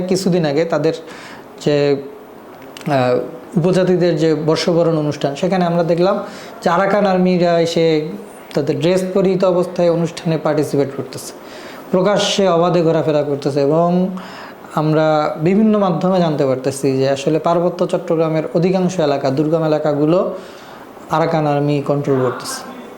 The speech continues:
কুকি চীনের কন্ট্রোলে তো আগের থেকেই আছে অনেক কিছুই, আমরা জানি এখানে সংঘর্ষ চলতেছে।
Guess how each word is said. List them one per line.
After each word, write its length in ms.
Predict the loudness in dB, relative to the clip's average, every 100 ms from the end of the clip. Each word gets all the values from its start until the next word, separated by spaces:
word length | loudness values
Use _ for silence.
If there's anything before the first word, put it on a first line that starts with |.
| -18 -16 -16 -14 -14 -16 -16 -2
কুকি 200 | 0 0 0
চীনের 300 | 0 0 0
কন্ট্রোলে 360 | -2 0 0 0 0
তো 40 | 0 0 0
আগের 200 | 0 -2
থেকেই 240 | 0 2 2
আছে 240 | 0 0 0
অনেক 140 | 0 -2
কিছুই, 260 | -4 0 0 0
আমরা 140 | 0
জানি 240 | 0 0 0 0
এখানে 180 | -2 -2
সংঘর্ষ 300 | 0 2 0 0 0
চলতেছে। 360 | 0 -2 -2